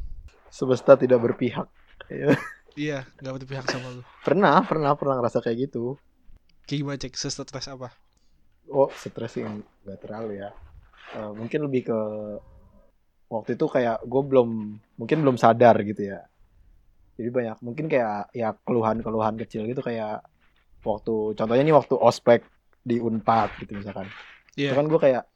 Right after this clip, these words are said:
Speaker 1: "Anjir, kalau gue keterima di luar negeri, gue nggak, kagak perlu nih beli-beli kertas Asturo," <laughs> kata gue gitu.
Speaker 2: Oh iya,
Speaker 1: Terus
Speaker 2: bener.
Speaker 1: gue kagak perlu nih kayak beli-beli apa, ngapalin nomor kertas Asturo warna kuningnya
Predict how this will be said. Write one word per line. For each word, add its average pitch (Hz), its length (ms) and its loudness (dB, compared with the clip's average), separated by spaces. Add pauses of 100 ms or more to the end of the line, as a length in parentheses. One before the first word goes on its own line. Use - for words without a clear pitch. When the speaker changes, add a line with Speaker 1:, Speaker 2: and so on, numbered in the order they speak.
Speaker 1:
"Anjir, 156 220 -4
kalau 123 240 6
gue 117 260 8 (560)
keterima 123 400 2
di 120 220 -2 (500)
luar 117 200 0
negeri, 123 220 -2
gue 175 160 4
nggak, 180 200 2 (100)
kagak 123 260 4
perlu 165 300 2
nih 202 220 2
beli-beli 143 380 -2
kertas 131 340 -2
Asturo," 165 500 2
<laughs> - 80 -12
kata 190 160 4
gue 165 260 8
gitu. 127 200 -4
Speaker 2:
Oh 139 80 -2
iya, 143 260 -2
Speaker 1:
Terus 127 240 -8
Speaker 2:
bener. 147 80 -4
Speaker 1:
gue 165 160 4
kagak 135 180 8
perlu 160 280 4
nih 180 180 2 (160)
kayak 123 320 2 (500)
beli-beli 131 920 2
apa, 170 380 0 (340)
ngapalin 127 480 4
nomor 127 560 2 (380)
kertas 123 320 -2
Asturo 131 420 6
warna 127 560 6
kuningnya 143 720 0